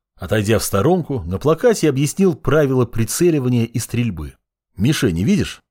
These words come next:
Фигурки такие белые. Они самые.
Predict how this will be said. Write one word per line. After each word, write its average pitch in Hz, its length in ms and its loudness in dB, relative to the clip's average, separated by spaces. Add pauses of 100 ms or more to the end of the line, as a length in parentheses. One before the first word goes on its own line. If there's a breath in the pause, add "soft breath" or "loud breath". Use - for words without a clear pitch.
(260)
Фигурки 101 520 -2
такие 87 320 -6
белые. 85 460 -2 (340)
Они 196 240 0
самые. 73 460 -6